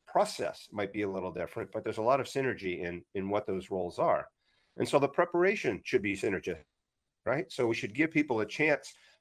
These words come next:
to learn concepts technically, apply those concepts within a given scenario. Not, now, as you said before, not everybody's gonna get to work for nasa, right? So not everybody's gonna have something cool like a Mars mission, but we can give them that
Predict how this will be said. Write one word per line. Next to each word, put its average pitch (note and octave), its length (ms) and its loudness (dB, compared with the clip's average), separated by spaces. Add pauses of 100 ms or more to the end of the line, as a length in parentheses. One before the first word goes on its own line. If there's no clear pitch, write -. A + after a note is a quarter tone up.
to G#2 220 0 (100)
learn C3+ 280 4
concepts G#2 680 0
technically, G2 560 -4 (880)
apply C3+ 380 6
those A#2 200 -2
concepts G2 600 0
within G2+ 220 -2
a G#2 40 0
given G2+ 220 -2
scenario. F2+ 420 0
Not, G#2+ 220 0 (220)
now, D#3+ 140 6
as E3 180 2
you F3+ 80 0
said D#3 160 4
before, A#2 260 2 (160)
not A#3+ 220 4
everybody's C#3+ 420 2
gonna G#2+ 180 -2
get G2 180 0
to G2+ 60 -2
work F#2+ 200 -2
for F#2 80 -8
nasa, F2 340 -2 (100)
right? G#2 180 -4
So - 120 -8
not D3+ 180 4
everybody's C#3+ 440 4
gonna B2 160 2
have A#2+ 160 2
something - 180 -6
cool A#2 260 0
like G2+ 200 0 (200)
a A2+ 60 -4
Mars A2 300 4
mission, F#2+ 300 -4
but A2+ 140 -2
we C3+ 80 -2
can B2 180 4
give F3 180 8
them A#2+ 120 -2
that F2 260 2